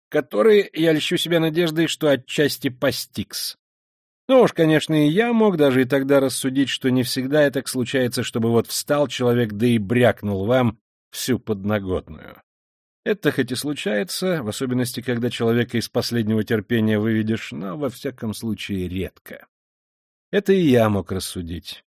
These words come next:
Я думаю, мне бы хоть черточку, хоть бы самую махочкую черточку, только одну, но только такую, чтоб уж этак руками можно взять было, чтоб уж вещь была,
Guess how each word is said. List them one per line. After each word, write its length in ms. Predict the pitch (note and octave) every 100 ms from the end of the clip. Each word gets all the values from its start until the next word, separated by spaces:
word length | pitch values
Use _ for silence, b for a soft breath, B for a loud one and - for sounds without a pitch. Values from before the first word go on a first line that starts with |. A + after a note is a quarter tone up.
| _ _ _ -
Я 260 | F#3 G#3+
думаю, 340 | F3+ F#3+ F3 D#3+
мне 120 | F#3+
бы 120 | F#3+
хоть 260 | - - -
черточку, 760 | - D#3+ G3+ F3 B2+ - -
хоть 180 | - D#3
бы 120 | D#3
самую 640 | D3 - A3 G3+ G3 F#3+ F#3
махочкую 760 | E3+ F#3+ - D#3 - - D3+
черточку, 680 | C#3 - F#3+ - C3+ - D3
только 380 | C#3+ F#3+ - E3+
одну, 360 | D#3+ F#3+ G3 D3+
но 120 | C#3+
только 320 | D#3 C#3+ C#3+
такую, 500 | D3 C#3 - G#3 E3
чтоб 240 | - D3+
уж 180 | D3 - -
этак 560 | C#3 C3+ - - - _
руками 640 | G2 F#2 - D3+ G3 D3+
можно 340 | A#2 A2 G2+ G#2
взять 320 | F#2 A2+ G2+
было, 240 | G2 G2
чтоб 240 | F2 F#2+ F2+
уж 200 | F2 -
вещь 560 | E2 F#2+ D3+ F#3 D#3+
была, 520 | C3+ D3 C3+ G2+ -